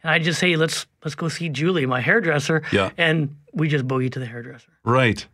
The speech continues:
Speaker 2: Yeah, and after a while, she knows that. Marion will say,
Speaker 1: Yeah.
Speaker 2: "Oh, I know where we're going,"
Speaker 1: Yeah.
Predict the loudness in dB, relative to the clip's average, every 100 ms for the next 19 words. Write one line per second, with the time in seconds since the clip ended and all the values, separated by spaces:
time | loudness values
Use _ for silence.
0 | _ 4 4 6 4 4 4 4 6 6
1 | 4 2 0 0 2 2 2 2 0 2
2 | 4 4 4 4 4 4 4 6 6 6
3 | 6 4 4 2 2 2 2 2 2 2